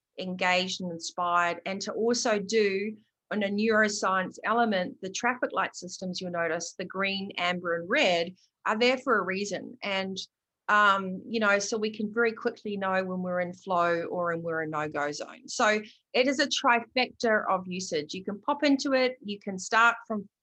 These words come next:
you know, the beginning, or you can go to a pit stop. And the good thing is you can go and listen to podcasts with the people that are in the pit stops. And I thought,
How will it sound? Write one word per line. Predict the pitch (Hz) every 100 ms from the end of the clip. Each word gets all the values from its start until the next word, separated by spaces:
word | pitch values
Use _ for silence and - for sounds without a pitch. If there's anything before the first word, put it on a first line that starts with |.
| -
you | 202
know, | 196 185
the | 185 185
beginning, | 190 208 214 208 202
or | -
you | 185 185
can | 190
go | 190
to | 190
a | 185
pit | 185 233 226
stop. | - 190 190
And | 202 214
the |
good | 202 277 254
thing | 233 196
is | 185
you | 196
can | 208
go | 202
and | 196
listen | 202 202
to | 190 - -
podcasts | 294 285 - 139 139 220 - - - _ _ _ _
with | 214 226 220
the |
people | 220 226 220 214
that | 202
are |
in | 202
the | 202
pit | 269 285
stops. | - 185 - -
And | 240
I | 262
thought, | 311 262